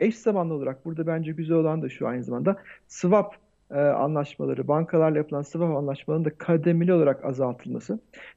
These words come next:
ve rezervlerin arttırılması yönelik çalışmaların başlaması da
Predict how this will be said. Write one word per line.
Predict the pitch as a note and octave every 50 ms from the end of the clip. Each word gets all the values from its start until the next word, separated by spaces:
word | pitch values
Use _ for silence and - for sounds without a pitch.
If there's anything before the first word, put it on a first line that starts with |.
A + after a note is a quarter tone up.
| _ -
ve | D3+ D#3+
rezervlerin | D3+ E3 E3+ D#3+ D#3+ F#3 F3 F3+ F3+ F3 G3+ A3
arttırılması | - - D#3+ E3 - _ - F3 D#3 E3+ F3 E3+ E3 - - G3+
yönelik | G3 G3 F3 C#3+ C#3+ _
çalışmaların | - D#3+ D3 D3 D3 - - D3+ D3+ D#3+ F3+ F#3 E3+
başlaması | D3 C#3+ D3+ - - E3+ D#3+ D#3+ E3 - G3+ D#3+
da | D#3+ G3+